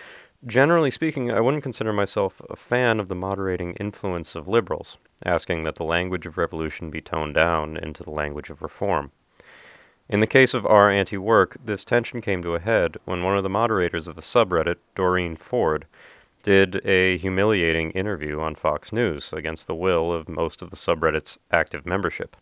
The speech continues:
In said interview, she explained to Jesse Waters that she walks dogs for a living, and, in a world where she didn't have to do compulsory labor, would instead opt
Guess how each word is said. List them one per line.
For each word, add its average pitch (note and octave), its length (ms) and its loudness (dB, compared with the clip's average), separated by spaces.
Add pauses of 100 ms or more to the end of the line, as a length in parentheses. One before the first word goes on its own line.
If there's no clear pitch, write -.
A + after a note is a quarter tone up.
(1400)
In B2 200 4
said G#2+ 280 6
interview, D#2+ 440 0 (580)
she - 160 -4
explained A#2+ 480 2
to B2 80 -2
Jesse F#2+ 340 2
Waters F2 580 0
that E2+ 260 0
she F2 240 -6
walks D#2 360 -2
dogs A#2 360 6
for F2+ 120 -4
a D#2+ 80 -2
living, D#2+ 280 -8 (240)
and, E2 420 -4 (640)
in E2+ 80 -2
a E2 60 0
world F2 320 4
where E2+ 100 -2
she E2 120 -8
didn't F2 180 -2
have E2 140 0
to E2+ 100 -14
do F2+ 160 0
compulsory F2 540 -2
labor, F#2+ 400 2
would E2 260 -6
instead - 480 -6
opt - 400 -4